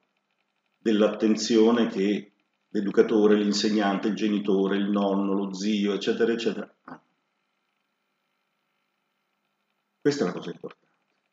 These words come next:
Un altro, un'altra parte, un altro momento.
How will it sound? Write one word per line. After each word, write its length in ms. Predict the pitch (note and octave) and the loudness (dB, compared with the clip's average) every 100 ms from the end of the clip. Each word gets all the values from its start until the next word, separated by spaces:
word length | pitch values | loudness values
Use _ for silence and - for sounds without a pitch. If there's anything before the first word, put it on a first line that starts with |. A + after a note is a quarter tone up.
| _ _ _ _ _ _ _ _ _ _ _ _ _ _ _ _ _ _ _ _ _ _ _ _ _ _ _ _ _ _ _ _ _ _ - | _ _ _ _ _ _ _ _ _ _ _ _ _ _ _ _ _ _ _ _ _ _ _ _ _ _ _ _ _ _ _ _ _ _ 4
Un 140 | C#3 | 4
altro, 680 | G2 D#2+ - F#2+ G2+ - _ _ _ _ _ | 4 -2 -2 -2 -2 -6 _ _ _ _ _
un'altra 460 | A2+ A#2 F#2 - G2+ | -2 -2 -2 -2 -2
parte, 480 | F#2 E2+ E2 - G#2+ | 0 -2 -2 0 0
un 180 | F#2+ F#2 | 0 -4
altro 600 | F2+ - F2+ E2+ - _ _ _ _ _ _ | -8 -8 -6 -6 -8 _ _ _ _ _ _
momento. 800 | G#2 G2+ E2 E2 - G#2+ G#2+ | 0 0 -2 -8 -2 -2 -2